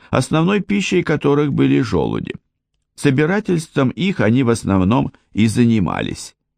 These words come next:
Примечание. Макробий. Сатурналии. Екатеринбург.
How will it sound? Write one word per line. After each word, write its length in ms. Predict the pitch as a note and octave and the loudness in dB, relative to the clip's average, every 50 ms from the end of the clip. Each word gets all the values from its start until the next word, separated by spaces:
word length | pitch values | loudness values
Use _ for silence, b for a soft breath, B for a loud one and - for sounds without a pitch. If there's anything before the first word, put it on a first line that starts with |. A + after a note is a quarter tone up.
| _ _ _ _ _ _ _ _ _ _ _ _ | _ _ _ _ _ _ _ _ _ _ _ _
Примечание. 760 | - D3 F3 G3 G#3 E3+ - - C2 G1+ G1+ G1+ G1+ G1+ - _ _ _ _ _ _ _ _ _ _ | -2 0 0 2 0 0 0 -2 -2 -2 -4 -8 -12 -12 -14 _ _ _ _ _ _ _ _ _ _
Макробий. 920 | - C3 F3 G3 G3 - D#3+ B2+ G2+ F#2+ F2 D#2+ E2+ E2+ E2 E2 F#2+ - _ _ _ _ _ _ _ _ | 0 0 0 0 0 0 2 2 2 2 2 2 2 0 0 -2 -6 -12 _ _ _ _ _ _ _ _
Сатурналии. 1120 | - - D3+ D3+ D3+ - F3 F3 F3 E3 C#3+ A2+ F2 D2+ C#2 B1+ G1+ G1+ G1+ G1+ G1+ _ _ _ _ _ _ _ _ _ _ | -4 -2 -2 0 0 0 0 0 0 0 0 0 0 -2 -2 -4 -4 -4 -6 -8 -8 _ _ _ _ _ _ _ _ _ _
Екатеринбург. 1040 | - E3+ F#3 F#3+ A#3+ G#3+ G3 G#3+ G3+ G3+ F#3+ D#3 G#2 F#2 G2 G#2 G2+ G2 - - - | 0 0 0 0 -2 -2 -2 -2 0 0 0 0 0 0 0 0 -2 -4 -8 -12 -20